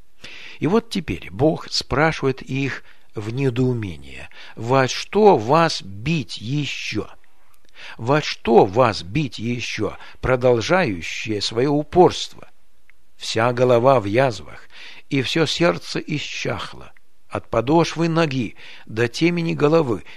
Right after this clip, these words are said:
нет у него здорового места. Язвы, пятна, гноящиеся раны, неочищенные и не смягчённые елеем. Земля ваша опустошена, города ваши сожжены огнём,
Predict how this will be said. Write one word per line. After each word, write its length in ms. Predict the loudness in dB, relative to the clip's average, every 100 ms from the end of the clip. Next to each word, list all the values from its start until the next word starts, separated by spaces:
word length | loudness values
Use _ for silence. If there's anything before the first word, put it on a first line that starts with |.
| -10
нет 400 | -2 0 0 -2
у 80 | -6
него 320 | -4 -2 -4
здорового 600 | -4 0 4 4 4 0
места. 560 | -4 -6 -8 -12 -14 -16 -16 -16 -16 -16 -16 -12
Язвы, 640 | 2 2 2 -2 -6 -10
пятна, 640 | 0 4 4 2 -6 -12 -12 -16 -4
гноящиеся 800 | 0 2 4 4 2 -2 -6 -6
раны, 500 | 0 2 2 0 -6 -8 -14 -8
неочищенные 1120 | -2 2 2 2 0 0 -2 -2 -4 -2 -2
и 440 | -2 -2 -2 -2 -2
не 180 | -4 -4
смягчённые 960 | -4 -4 -6 -4 -4 -2 -2 -2 -4 -6
елеем. 720 | -6 -4 -2 -4 -8 -16 -16 -16 -16 -16 -16 -16 -14 -8
Земля 440 | -2 -2 0 -4
ваша 420 | -6 -8 -10 -10 -14 -16 -16 -14 -8
опустошена, 960 | -8 -6 -8 0 2 2 0 -6 -8 -12 -16 -16 -10
города 480 | -8 -6 0 2
ваши 320 | 4 2 0 -6
сожжены 640 | -2 0 0 -2 0 0
огнём, 640 | -2 0 0 2 0 -2